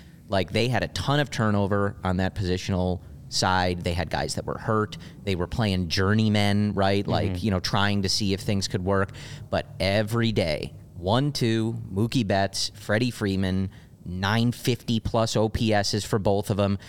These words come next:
Speaker 1: setting the tone, M V P candidates. That is what the Cubs need. They have a ton of really good complementary, solid hitters, right?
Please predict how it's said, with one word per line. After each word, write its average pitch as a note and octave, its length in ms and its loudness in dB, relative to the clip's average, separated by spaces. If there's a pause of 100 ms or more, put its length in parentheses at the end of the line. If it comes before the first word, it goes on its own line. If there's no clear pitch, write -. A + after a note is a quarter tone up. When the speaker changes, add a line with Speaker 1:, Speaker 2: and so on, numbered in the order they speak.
(100)
Speaker 1:
setting A#2 420 2
the A#2 80 2
tone, G#2 460 0 (120)
M G#2 160 2
V A2+ 140 2
P B2 260 -2
candidates. A2 720 0 (300)
That G#2+ 320 0
is G2+ 180 0
what G2 280 0
the F#2 80 -8
Cubs F2 540 -2
need. F2+ 280 -4 (200)
They A2 120 0
have A2 120 2
a G#2+ 80 0
ton A2+ 600 -2 (240)
of G#2 360 -2
really D3 380 2
good A2 380 0
complementary, G2 1000 0 (140)
solid G2 600 0
hitters, - 440 -4 (340)
right? G2 280 2